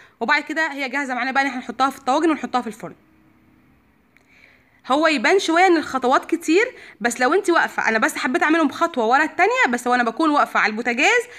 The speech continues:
بعمل كله في نفس الوقت، يعني بشوح كده البصله في، في وقت، بعمل ال-، بسلق اللحمه، بعمل الطشه، بيبقى كله في نص ساعه بيكون جاهز معايا، ما تقلقوش.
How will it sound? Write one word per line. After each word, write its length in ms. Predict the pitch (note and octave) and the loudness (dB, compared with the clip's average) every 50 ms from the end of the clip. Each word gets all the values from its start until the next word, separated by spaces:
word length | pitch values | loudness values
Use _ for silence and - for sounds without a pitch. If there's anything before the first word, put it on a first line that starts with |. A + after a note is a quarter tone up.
| - - - | -20 -20 -12
بعمل 360 | - G#3 C4 E4 F4 E4+ D#4+ - | -4 -2 0 0 0 0 -2 -4
كله 260 | - - G4 F#4+ F#4 | -4 -2 -2 -2 -2
في 80 | - | -4
نفس 200 | D4+ D4+ - - | -6 -10 -10 -8
الوقت، 320 | C4+ A#3+ A#3+ - - - - | -6 -4 -4 -4 -4 -6 -6
يعني 160 | F#3 G#3+ G#3+ | -6 -4 -4
بشوح 440 | G3+ G#3 - C#4 C#4 C#4+ C#4+ C#4 - | -4 -4 0 0 2 2 2 0 -2
كده 200 | - C#4 A#3 B3+ | -2 0 0 0
البصله 360 | B3 G#3+ B3 B3+ - C4+ B3 | 0 0 -2 0 0 0 0
في، 340 | B3 - - - A3+ G3 G#3 | 0 -4 -8 -10 -8 -8 -6
في 120 | - A3+ | -4 0
وقت، 280 | A3+ C#4 F#4+ - - - - - - - - - | 2 2 2 2 0 -4 -10 -18 -20 -20 -12 -4
بعمل 420 | G3+ A#3 A3+ A3 A3 B3 B3+ B3 A#3 | 0 0 2 2 2 0 0 0 -2
ال-، 240 | A#3 A3+ A3+ A3 | -2 -2 -2 -2
بسلق 340 | G#3 G3+ E4+ B3+ - C#4 A#3+ | 0 0 0 0 0 0 0
اللحمه، 500 | A3 A3+ B3 D#4+ F4+ - F#4+ G#4 G4+ G4+ | 0 0 0 0 0 0 2 2 2 2
بعمل 420 | F4+ B3+ D4+ C#4 C#4 C4+ A#3+ A#3 A#3 | 2 2 0 0 0 -2 -2 -4 -6
الطشه، 440 | A3+ - - F#4 G#4+ - - A4+ | -4 -2 -2 -2 -2 -2 -4 -4
بيبقى 260 | C#4+ C#4 C#4+ - - A#3+ | -4 -4 -4 -4 -6 -4
كله 340 | - - G4 G#4 G#4+ A4 A4 G#4+ | -2 0 0 2 4 2 2 2
في 60 | D#4+ | 2
نص 180 | E4 F4+ E4+ E4 | 0 0 -2 -4
ساعه 180 | - - G4 | -2 -2 0
بيكون 240 | - D#4 D4 D#4+ D#4 | 0 0 0 0 0
جاهز 240 | C4+ C#4 D4 C4 G#3+ | 2 2 0 0 0
معايا، 300 | A#3 G3 F#3+ F#3 F#3 F#3 | 0 0 0 0 -2 -4
ما 80 | F3+ G3 | -6 -4
تقلقوش. 560 | A#3 A3 G#3 A3+ A#3+ B3+ G#3+ - - - | -4 -2 0 0 0 -2 -4 -6 -10 -14